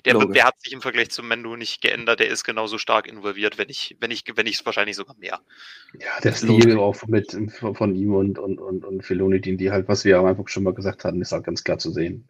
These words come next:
Speaker 3: meiner Meinung nach.
Speaker 2: Ja, der, der Stil von den beiden und dann halt noch diese, diese Schippe Robert Rodriguez obendrauf.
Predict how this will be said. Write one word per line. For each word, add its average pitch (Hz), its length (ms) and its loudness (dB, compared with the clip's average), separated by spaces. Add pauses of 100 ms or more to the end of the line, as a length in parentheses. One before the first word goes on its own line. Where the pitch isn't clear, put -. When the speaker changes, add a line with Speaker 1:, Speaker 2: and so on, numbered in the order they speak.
Speaker 3:
meiner 85 240 -4
Meinung 87 260 -6
nach. - 180 -8 (520)
Speaker 2:
Ja, 110 180 2
der, 123 120 2
der 135 180 2
Stil 165 240 6
von 151 180 4
den 156 220 4
beiden 139 400 6
und 127 180 2
dann 127 200 6
halt 123 180 4
noch 123 160 0
diese, 120 300 0
diese 123 260 0
Schippe 156 360 4
Robert 123 340 6
Rodriguez 123 400 0
obendrauf. - 580 -10